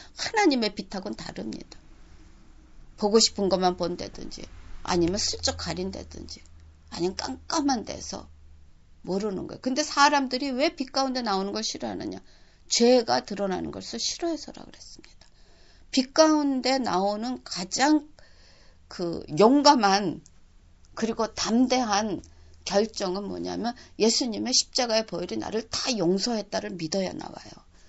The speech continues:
그렇지 않으면 하나님이 겁나요. 어? 양심의 가책을 갖고 내가 뭔가 하나님 앞에 떳떳지 못한 거가 잔뜩 있는 거 뭔지 모르지만 있는 거 아는데, 내 영혼이 아는데 두려운 거예요.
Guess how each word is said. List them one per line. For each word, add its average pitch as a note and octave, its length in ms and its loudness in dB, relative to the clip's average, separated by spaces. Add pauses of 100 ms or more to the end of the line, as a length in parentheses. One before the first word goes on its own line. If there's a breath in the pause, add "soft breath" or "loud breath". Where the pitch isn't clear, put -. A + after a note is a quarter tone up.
(260 soft breath)
그렇지 D4 340 0
않으면 B3+ 260 -2
하나님이 C4 420 0
겁나요. D#3+ 720 -8 (1600)
어? A#2+ 160 -10 (1000)
양심의 C#4 460 6
가책을 B3+ 460 0
갖고 F#3 520 -6 (240)
내가 A3+ 220 6
뭔가 A3+ 280 2
하나님 B3+ 380 0
앞에 - 240 -6
떳떳지 D4+ 380 0
못한 G3 320 -8
거가 G3+ 320 -2
잔뜩 A3 360 -4
있는 G3+ 240 -4
거 G3+ 140 -2 (460 loud breath)
뭔지 C4 280 8
모르지만 G#3+ 460 0
있는 F#3+ 280 0
거 F#3 200 -2 (260 soft breath)
아는데, F3+ 520 0
내 A3+ 200 2
영혼이 F#3 340 2
아는데 - 540 -10 (160)
두려운 C4 460 -6
거예요. - 220 -20